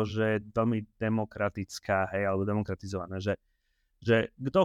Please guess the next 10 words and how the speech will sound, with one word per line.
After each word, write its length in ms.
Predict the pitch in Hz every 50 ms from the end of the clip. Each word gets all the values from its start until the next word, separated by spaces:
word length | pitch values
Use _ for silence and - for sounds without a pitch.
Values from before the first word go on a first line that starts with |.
| - - -
chce 480 | - - 101 101 110 110 113 113 -
vlastne, 480 | _ - 101 104 101 - - 110 107 104
tak 160 | - 95 -
dneska 560 | 104 107 110 117 - - _ 117 104 104 101
si 160 | - - 101
vie 80 | 101 104
stiahnuť 480 | 101 - - - 104 101 104 110 101 - -
knihu 260 | - 107 104 101 104
o 80 | 101 101
tom, 160 | - 104